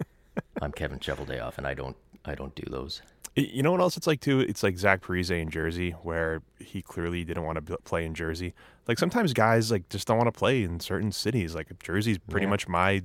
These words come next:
Speaker 2: city, and, like, I get it. Like, he wanted, I mean, he wanted to go home and live close to his family and play for a team. Like, it just happens. Like, maybe
Speaker 1: Yep.
Speaker 2: Trouba, but Trouba's different, though, because he's still far away from really controlling his fate. And what if he gets traded somewhere else he doesn't like? You know, like,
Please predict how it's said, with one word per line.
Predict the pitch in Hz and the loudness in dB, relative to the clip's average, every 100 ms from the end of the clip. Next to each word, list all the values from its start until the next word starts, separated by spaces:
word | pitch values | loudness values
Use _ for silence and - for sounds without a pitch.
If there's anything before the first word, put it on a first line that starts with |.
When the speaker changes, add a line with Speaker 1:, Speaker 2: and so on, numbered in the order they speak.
| - | -4
Speaker 2:
city, | - 104 101 85 | -4 0 0 -2
and, | 85 | -4
like, | 82 | 0
I | 98 | 0
get | 98 87 | 2 2
it. | 98 | 2
Like, | 92 98 | 0 -4
he | 101 95 127 | -6 -8 -6
wanted, | 85 101 - | -2 0 0
I | |
mean, | 107 101 - - - | -2 -2 -6 -20 -18
he | - | -6
wanted | 101 107 | 2 4
to | 104 | 4
go | 104 | 4
home | 107 113 | 6 4
and | 110 | 4
live | 107 113 113 - - | 4 2 0 -8 -4
close | - 117 - | 2 2 4
to | 131 | 2
his | 120 | 4
family | 139 147 107 | 4 6 4
and | 85 | 0
play | - 92 | 0 0
for | - 101 | 2 2
a | |
team. | - 113 | 2 0
Like, | 113 101 113 - | 0 0 -4 -6
it | |
just | 113 107 | -6 0
happens. | 113 123 90 85 | 4 4 2 -2
Like, | 80 | 0
maybe | 95 104 101 - - - 95 | 2 2 0 -4 -20 -14 -8
Speaker 1:
Yep. | 117 - | -6 -4
Speaker 2:
Trouba, | - 123 120 127 | 2 4 4 4
but | 123 | 2
Trouba's | 190 202 110 | 2 2 4
different, | 160 139 92 | 2 2 2
though, | 82 | 0
because | 85 90 85 | -2 -4 -4
he's | 90 | -2
still | - 110 | -2 -2
far | - 113 90 | 2 4 4
away | 92 110 98 | 4 2 0
from | 85 95 87 85 | -2 -2 -2 0
really | 92 90 | 0 -2
controlling | 87 78 95 87 | -6 -6 -4 -4
his | 80 | -6
fate. | - 98 104 98 | -6 -2 -2 -2
And | 90 90 | -6 -6
what | 90 98 | -4 -4
if | 92 - | -4 -4
he | |
gets | 104 95 | -4 -4
traded | - 104 107 | -4 -4 -2
somewhere | - 113 120 | -4 -2 -2
else | 139 - | -2 -4
he | |
doesn't | 76 78 78 | -8 -8 -8
like? | 78 76 - - | -10 -10 -14 -14
You | 98 | -6
know, | 110 131 | -2 -2
like, | 131 107 - | -2 -4 -6